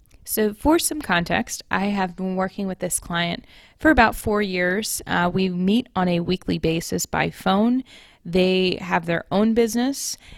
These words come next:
and they also support their s-, their partner's business that is very labor intensive and, uh, very client facing, very, very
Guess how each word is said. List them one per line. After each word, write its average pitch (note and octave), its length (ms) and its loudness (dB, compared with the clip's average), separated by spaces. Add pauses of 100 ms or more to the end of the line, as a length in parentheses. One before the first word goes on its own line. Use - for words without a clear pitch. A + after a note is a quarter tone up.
and F3+ 180 -2
they F3 120 -2
also E3 720 0
support - 600 -2
their E3 320 0
s-, - 200 -6 (120)
their F3+ 160 0
partner's F#3+ 560 -2 (240)
business F#3 600 -2 (200)
that E3 160 -2
is E3 180 -4
very E3+ 320 0
labor G3 420 2
intensive F#3 880 0
and, E3 280 -2 (320)
uh, D#3+ 180 0
very F3 240 2
client F3 460 -8
facing, E3+ 440 -4
very, F#3 460 0 (380)
very G#3+ 380 2